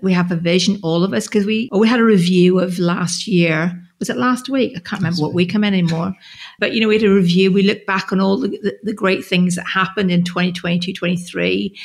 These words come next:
We always start with the good stuff, and then we look at, well, okay, so what was it? What were our challenges? And always trying to look at it and how do we overcome it, blah, blah, blah. But, you know, we're also conscious, what I've also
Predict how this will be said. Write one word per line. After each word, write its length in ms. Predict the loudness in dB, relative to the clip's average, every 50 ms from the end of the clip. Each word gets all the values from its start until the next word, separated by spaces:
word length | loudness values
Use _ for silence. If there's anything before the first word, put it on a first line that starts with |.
| -20 -14 -4 0
We 100 | 2 2
always 160 | 2 2 0
start 300 | 0 -2 -2 -2 0 0
with 100 | 0 0
the 80 | 0
good 340 | -2 -2 0 0 2 2 0
stuff, 460 | -2 -6 -8 -6 -4 -4 -4 -6 -6
and 100 | -6 -4
then 140 | -2 -2 -2
we 140 | -2 -2 -2
look 260 | -2 -2 -4 -4 -2
at, 220 | -2 -2 -2 -2 -4 -8 -16 _ _ -20 -20 _ _ _
well, 160 | 0 2 2
okay, 320 | 2 2 0 -2 0 0 0
so 160 | 0 0 -2
what 160 | -2 -2 -2
was 120 | -2 -2 -2
it? 140 | -4 -4
What 160 | -6 -6 -4 -2
were 140 | -2 -2
our 80 | -2 -2
challenges? 680 | -4 -4 -4 -4 -2 -2 -2 0 0 2 2 0 0 0
And 160 | 0 -2 -2 -2
always 300 | -2 0 0 0 0 -2
trying 260 | -6 -4 -2 0 2
to 60 | 2
look 260 | 2 2 0 0 0 0
at 80 | 0
it 160 | -2 -2 -4 -8 -18 -20 -20 -20 _
and 100 | -8 -6
how 160 | -4 -2 -2 -2
do 60 | -2
we 160 | -2 -2 -2
overcome 500 | -4 -4 -6 -8 -8 -4 0 2 2 2
it, 160 | 2 0 -2
blah, 120 | -2 -2 0
blah, 60 | 0
blah. 440 | 0 -2 -2 0 0 -2 -2 -2 -4 -6 -8 -12 -20 -20 -20 -20 -20 _ _ _
But, 340 | -2 -2 -2 -2 -6 -10 -14 _ -4
you 140 | -2 0
know, 140 | 2 2 2
we're 180 | 2 2 2 2
also 320 | 2 2 0 0 0 -2
conscious, 560 | -4 -4 -4 -2 0 0 0 0 0 -2 -2
what 120 | -2 -2 -2
I've 200 | -2 -2 -4 -4
also 640 | -4 -2 -2 -2 -4 -4 -4 -2 -2 0 0 -2 -2